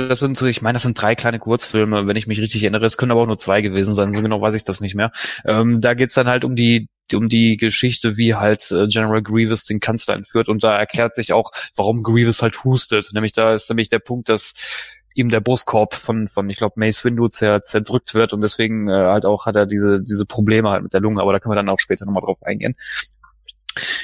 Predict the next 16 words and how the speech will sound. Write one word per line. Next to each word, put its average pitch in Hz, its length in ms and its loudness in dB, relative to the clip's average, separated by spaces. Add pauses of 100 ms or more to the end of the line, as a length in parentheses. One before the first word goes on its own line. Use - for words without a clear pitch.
(140)
Ähm, 170 280 4
ich 190 100 4
muss 208 140 4
sagen, 190 340 4
äh, 190 200 6
ich 165 120 0
fand 196 300 0
die, 185 520 2
die, 165 320 2
die 135 100 4
Anfangsszene 151 520 2
an 143 140 2
und 147 60 -4
für 143 100 -2
sich 139 140 0
ganz 123 160 0